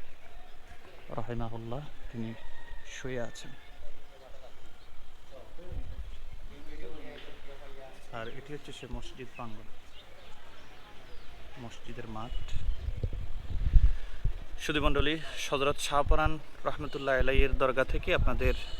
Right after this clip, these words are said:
সকলকে স্বাগতম জানিয়ে, আহ, মোটামুটি বিদায় নিচ্ছি। আপনারা দেখেছেন মাহফিলের, আহ, মাজারের যে ভিতরের অংশ, ভিতরের অংশটা কিন্তু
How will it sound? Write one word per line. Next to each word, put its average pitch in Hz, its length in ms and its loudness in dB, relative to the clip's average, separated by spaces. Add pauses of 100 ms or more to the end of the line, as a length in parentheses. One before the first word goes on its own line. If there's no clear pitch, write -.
(200)
সকলকে 139 420 -2
স্বাগতম 151 340 2 (100)
জানিয়ে, 135 280 -2
আহ, - 1300 0 (540)
মোটামুটি 127 380 -4
বিদায় 135 340 0
নিচ্ছি। 139 300 -4 (1120)
আপনারা 139 220 -2
দেখেছেন 147 480 0 (540)
মাহফিলের, 165 540 0
আহ, - 80 -2 (1000)
মাজারের 151 440 0
যে 143 140 0 (200)
ভিতরের 165 360 0
অংশ, 123 240 -2 (200)
ভিতরের 135 300 -4
অংশটা 123 400 -6
কিন্তু 120 200 -8